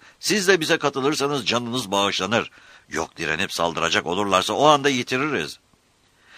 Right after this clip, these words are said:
Köylüler daha askerler gelmeden baltacıların giysilerini çemrenip kesiciliğe başlıyorlar.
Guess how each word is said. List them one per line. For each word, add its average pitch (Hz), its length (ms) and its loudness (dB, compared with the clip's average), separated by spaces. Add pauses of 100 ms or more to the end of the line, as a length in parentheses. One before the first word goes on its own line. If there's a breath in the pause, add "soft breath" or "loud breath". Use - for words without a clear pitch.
(340 loud breath)
Köylüler 165 460 2
daha 131 200 0
askerler 95 460 -2
gelmeden 78 580 -2
baltacıların 92 640 -4
giysilerini 87 600 -6
çemrenip 85 480 0
kesiciliğe 90 580 -4
başlıyorlar. 73 680 -4